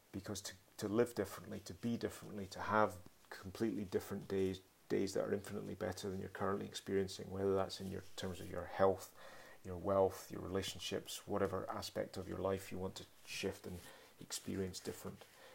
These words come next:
When you step out to create that difference, when you step out to be the person who's experiencing that difference,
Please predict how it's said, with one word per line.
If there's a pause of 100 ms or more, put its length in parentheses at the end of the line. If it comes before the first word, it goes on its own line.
(120)
When
you
step
out
to
create
that
difference, (300)
when
you
step
out (120)
to (500)
be
the
person
who's
experiencing
that
difference,